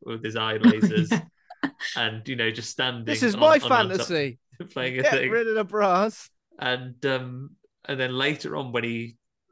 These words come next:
Speaker 1: in, as part of this conversation, lends Medina some, some metal music, and then when we see her in a scene
Speaker 3: Mm.
Speaker 1: or so's time listening to it, and she imagines herself on a mountain top, like,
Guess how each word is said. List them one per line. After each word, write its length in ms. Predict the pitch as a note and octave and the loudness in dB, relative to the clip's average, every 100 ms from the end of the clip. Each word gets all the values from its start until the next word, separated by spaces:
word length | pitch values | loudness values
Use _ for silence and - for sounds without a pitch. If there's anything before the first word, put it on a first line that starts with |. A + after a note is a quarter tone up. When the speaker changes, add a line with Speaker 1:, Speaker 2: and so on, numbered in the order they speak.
| _ D3+ | _ -4
Speaker 1:
in, 260 | C#3 C3 - - | -4 -6 -12 -8
as 120 | C#3 | -8
part 180 | - A#2 | -6 -6
of 80 | A#2+ | -6
this 140 | A#2 | -10
conversation, 840 | - A2+ A2+ E3+ E3 - A2+ A2 A2 _ _ _ _ | -8 -8 -6 -2 -2 -4 -10 -14 -18 _ _ _ _
lends 840 | B2+ B2+ C3 A#2+ A2+ A2+ A2 - _ _ | -6 -2 -2 -4 -10 -10 -12 -16 _ _
Medina 760 | B2+ A#2 A#2 A2+ A2 A2 A2+ - _ _ | -8 -4 -2 -2 -4 -6 -6 -10 _ _
some, 640 | - - A2 A2 A2 A#2+ - _ _ | -12 -8 -8 -8 -14 -16 -18 _ _
some 220 | - B2 | -14 -6
metal 220 | A#2+ A2+ | -4 -4
music, 360 | A#2+ A2 A2 G#2+ | -6 -8 -8 -8
and 100 | A#2 | -6
then 80 | A#2 | -8
when 80 | A2+ | -8
we 80 | |
see 220 | A#2 A#2+ A2+ | -10 -10 -6
her 360 | B2+ A#2 A2 | -4 -4 -6
in 120 | A2+ A2 | -8 -10
a 120 | A2+ _ _ - | -12 _ _ -18
scene 300 | - A#2+ A2+ | -10 -8 -8
Speaker 3:
Mm. 60 | A2+ | -10
Speaker 1:
or 60 | |
so's 320 | - A2+ A2 | -8 -8 -10
time 440 | - C#3 A#2 A2 G#2+ _ _ _ _ | -8 -6 -6 -8 -18 _ _ _ _
listening 440 | - A#2+ A2+ A#2+ A2 | -6 -6 -4 -6 -6
to 100 | A#2 | -6
it, 60 | - | -8
and 100 | A2 | -4
she 180 | C3 | -2
imagines 460 | B2+ B2 A#2+ B2 A#2+ | -2 -2 -4 -6 -4
herself 440 | C3+ B2+ B2 A#2 | -2 -2 -4 -6
on 100 | B2 | -6
a 40 | A#2 | -6
mountain 440 | A#2 A#2 A2+ A#2+ A2+ | -6 -8 -8 -12 -10
top, 280 | B2 - - | -12 -12 -10
like, 240 | A#2 D3 | -10 -10